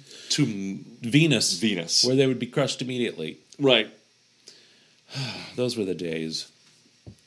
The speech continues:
Speaker 1: It seems like yesterday.
Speaker 2: Um,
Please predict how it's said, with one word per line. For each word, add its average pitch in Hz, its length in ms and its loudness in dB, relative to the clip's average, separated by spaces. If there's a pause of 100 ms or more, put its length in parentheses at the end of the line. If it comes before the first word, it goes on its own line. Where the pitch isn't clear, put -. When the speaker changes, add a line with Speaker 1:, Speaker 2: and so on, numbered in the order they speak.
(640)
Speaker 1:
It - 120 -6
seems 98 200 -2
like 87 160 -8
yesterday. 95 480 -8 (580)
Speaker 2:
Um, 135 440 2